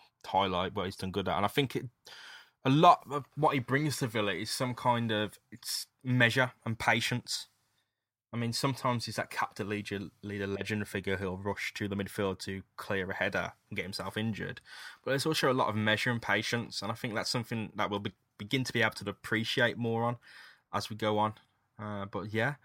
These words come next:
I think Alan Hutton, he was getting, he was getting writ off that entire game.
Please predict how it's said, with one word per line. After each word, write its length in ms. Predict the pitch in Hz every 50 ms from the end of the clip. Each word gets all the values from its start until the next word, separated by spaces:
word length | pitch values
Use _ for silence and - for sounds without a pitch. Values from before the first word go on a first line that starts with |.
| - - - - - - - _ -
I 60 | 120
think 180 | - 160 - 127
Alan 200 | 147 147 135 120
Hutton, 440 | 113 135 - 107 110 107 107 104 - _ _ - -
he 100 | 120 117
was 160 | 110 104 - -
getting, 360 | - 85 95 101 101 92 - - - - _ _
he 80 | 113 107
was 140 | 104 - -
getting 280 | - 98 90 92 98
writ 200 | 95 95 - -
off 320 | 98 95 - - - - -
that 100 | - 85
entire 340 | 98 107 - - 98 92 90
game. 280 | 90 90 90 90 87